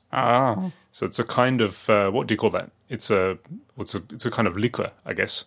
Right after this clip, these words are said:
Speaker 1: Right. It's like a spirit, isn't it? Schnapps?
Speaker 2: Yeah,
Speaker 1: Yeah.
Speaker 2: it's, it's very, very strong. It's about, uh, I think about thirty percent alcohol content.
Speaker 1: Right.
Speaker 2: And, um,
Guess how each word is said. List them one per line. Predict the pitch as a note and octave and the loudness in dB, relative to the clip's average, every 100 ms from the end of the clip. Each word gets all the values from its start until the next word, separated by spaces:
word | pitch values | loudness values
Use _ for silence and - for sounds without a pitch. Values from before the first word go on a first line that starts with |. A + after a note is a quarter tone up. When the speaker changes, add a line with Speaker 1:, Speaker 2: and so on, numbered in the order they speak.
| - | -8
Speaker 1:
Right. | D3+ A#2 G#2+ - _ _ _ _ - | 0 2 0 -8 _ _ _ _ -10
It's | F#4 | 2
like | A4+ G#4+ | 4 4
a | C3 | 0
spirit, | - - C3+ G#2+ - | 0 6 8 8 0
isn't | D3 D3 D#3 | -6 -4 -6
it? | - - _ _ _ | -6 -12 _ _ _
Schnapps? | - - D#3 C#4 - - | -16 -4 -4 -4 -12 4
Speaker 2:
Yeah, | A#2 F#2+ B2 G#3 | 4 6 2 -2
Speaker 1:
Yeah. | A2+ | -2
Speaker 2:
it's, | A2+ - _ | -2 -8 _
it's | A#2+ - | -12 -6
very, | A#2 A#2 G#2+ G2 | 4 4 4 -2
very | A2+ A#2 | 2 4
strong. | F#2+ - G#2 A#2 C3+ | 4 4 2 2 -4
It's | D3 - | -6 -6
about, | G2+ G2 - - | 0 0 0 -2
uh, | G2+ F#2 F2 - - | 0 0 -4 -12 -10
I | - | -6
think | A#2+ | -4
about | G2+ - | -2 -4
thirty | - A2+ | 0 0
percent | A2 - C3 D3 | 0 -2 -2 -2
alcohol | - A#2+ A2 A#2 | -2 -4 -2 -4
content. | A2 B2+ A#2+ G3 - _ - | 0 -2 0 -4 -6 _ -12
Speaker 1:
Right. | C3+ - - - _ - | -4 -2 -4 -14 _ -4
Speaker 2:
And, | G2+ G2+ G2+ G2+ G2+ | -2 0 0 0 2
um, | G2+ F#2+ F#2+ G2+ | 2 0 -6 -8